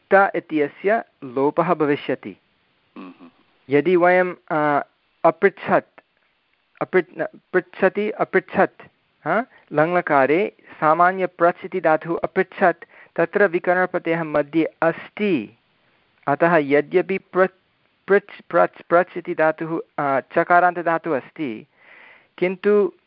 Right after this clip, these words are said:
Speaker 1: तस्य स्पर्शः त इति प्रत्ययः लङ्लकारे त, तत्र स्पर्शः साक्षात् नास्ति, यतोहि य-, मध्ये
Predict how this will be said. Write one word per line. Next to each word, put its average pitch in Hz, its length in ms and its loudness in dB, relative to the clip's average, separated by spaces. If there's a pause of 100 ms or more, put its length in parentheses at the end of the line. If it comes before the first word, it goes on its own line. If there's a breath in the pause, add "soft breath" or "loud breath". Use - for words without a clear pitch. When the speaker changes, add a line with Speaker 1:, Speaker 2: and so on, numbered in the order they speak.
(260)
Speaker 1:
तस्य 190 240 -2
स्पर्शः 190 720 0 (840)
त 208 220 4
इति 175 200 -8
प्रत्ययः 160 560 -6 (680)
लङ्लकारे 156 840 0 (200)
त, 196 220 0 (600 soft breath)
तत्र 185 380 0
स्पर्शः 196 560 0
साक्षात् 185 480 -2
नास्ति, 185 420 -2
यतोहि 160 560 -6
य-, 127 100 -4
मध्ये 156 580 0